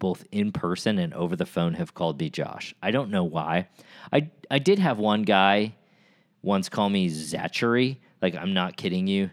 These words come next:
They're like, "Oh, yeah, you need to reach out to the, the representative in that area. His name is Zachary." And I was like, "Oh, dude, you don't even know English." But it's fine, right?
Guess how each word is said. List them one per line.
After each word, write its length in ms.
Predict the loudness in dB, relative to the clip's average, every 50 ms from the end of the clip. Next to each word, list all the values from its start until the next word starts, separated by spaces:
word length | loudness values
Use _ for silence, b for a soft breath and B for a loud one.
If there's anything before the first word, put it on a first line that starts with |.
| -8 _
They're 140 | -6 -4 -2
like, 280 | -2 -2 -4 -6 -10 -8 -4
"Oh, 200 | -2 0 0 2
yeah, 220 | 2 2 2 2
you 140 | 0 -2 -2
need 120 | -2 -2 -2
to 100 | 0 0
reach 240 | 0 -2 0 0
out 180 | 0 0 0 -2
to 160 | -4 -6 -6 -2
the, 280 | 0 0 0 0 -2
the 140 | -4 -8 -4
representative 680 | -2 -2 -2 -2 -4 -6 -4 -4 -4 -2 -2 -2 -2 -2
in 80 | -2
that 180 | 0 0 0 2
area. 360 | 2 2 2 2 2 0 -2
His 200 | -4 -6 -10 -8
name 180 | -6 -4 -2 -2
is 160 | -2 -4 -6 b b b b b b b b b b b b _ -6
Zachary." 1600 | -6 -6 -6 -8 -10 -4 -2 0 0 0 0 -2 -2 0 2 2 2 2 4 4 4 4 6 6 6 6 4 4 2 0 -2 -6 B B _ _ _
And 140 | -6 -2 -2
I 100 | 0 0
was 100 | 0 0
like, 300 | 0 -2 -2 -4 -6 -8 -8
"Oh, 160 | -6 -6 -6
dude, 360 | -6 -8 -10 -12 -12 -12 -14 -16 _ _ _ _ _
you 180 | 0 0 2
don't 260 | 2 2 0 0 -2 -6
even 300 | -4 -4 -2 0 0 0
know 180 | 0 -2 -2 -4
English." 440 | -8 -12 -14 -16 -16 -16 -18 -20 b b b b b b b b b
But 300 | 6 6 6 4 0 _ -4
it's 140 | -2 -2 2
fine, 300 | 0 0 0 0 -4 -10 _ _ _
right? 280 | 4 4 4 4 0